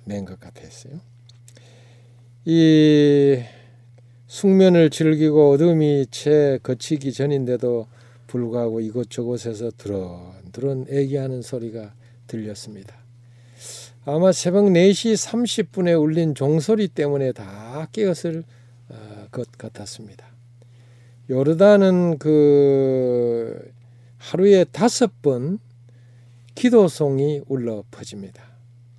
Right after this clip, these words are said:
그래서, 어, 새벽 네 시 삼십 분에 그 종소리를 듣고 다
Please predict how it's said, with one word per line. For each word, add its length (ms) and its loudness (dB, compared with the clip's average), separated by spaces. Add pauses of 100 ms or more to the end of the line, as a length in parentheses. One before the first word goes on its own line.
(1800)
그래서, 680 4
어, 840 -4 (160)
새벽 460 0
네 200 6
시 480 2
삼십 540 -4
분에 260 -2
그 320 0
종소리를 680 -2
듣고 300 -4
다 320 -8